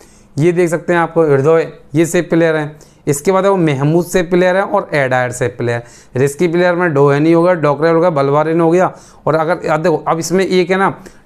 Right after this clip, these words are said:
डॉकरेल हो गया, बल्ले-, तो बलवारिन आपने देखा, बेलवारिन है, तो इसमें क्या, बेलवारिन को सेफ प्लेयर में ले लो। तो इसके बाद अगर बात कर ली जाए तो यहाँ पर आप देख सकते हैं भाई, एक दो मैच हो जाते हैं ना, उसके बाद रिस्की अनरिस्की प्लेयर का पूरा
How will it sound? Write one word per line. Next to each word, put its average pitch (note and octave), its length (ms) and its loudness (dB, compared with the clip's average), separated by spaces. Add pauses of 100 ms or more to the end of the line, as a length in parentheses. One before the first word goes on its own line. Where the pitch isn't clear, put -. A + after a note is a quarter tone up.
डॉकरेल E3 440 0
हो E3+ 80 2
गया, F3 120 2
बल्ले-, E3+ 220 0
तो F3+ 100 -2
बलवारिन E3+ 480 0
आपने E3 380 -2
देखा, E3 200 2
बेलवारिन E3 500 0
है, D#3+ 100 -2 (420)
तो D3+ 60 0
इसमें D#3 220 0
क्या, F#3 140 2
बेलवारिन E3 500 0
को E3+ 120 0
सेफ E3+ 220 -2
प्लेयर E3+ 220 0
में F3 120 0
ले F3 140 2
लो। F#3 140 2 (180)
तो C#3+ 100 -4
इसके D3 240 -2
बाद D#3+ 140 0
अगर E3 180 0
बात C#3 240 -2
कर D#3+ 100 0
ली D#3+ 140 2
जाए F3 240 0 (320)
तो B2+ 60 -2
यहाँ A#2+ 220 2
पर D3+ 120 0
आप D3+ 140 0
देख D3 160 -2
सकते D3 260 -4
हैं D3+ 120 -4 (220)
भाई, F3+ 160 0
एक E3+ 200 2
दो F#3 120 2
मैच E3+ 200 0
हो E3 60 0
जाते D3+ 220 0
हैं F#3 40 2
ना, F#3 80 0
उसके E3 180 -2
बाद E3+ 180 0
रिस्की D#3+ 240 -2
अनरिस्की D#3+ 340 -2
प्लेयर D#3 260 0
का E3 100 0
पूरा D#3 240 0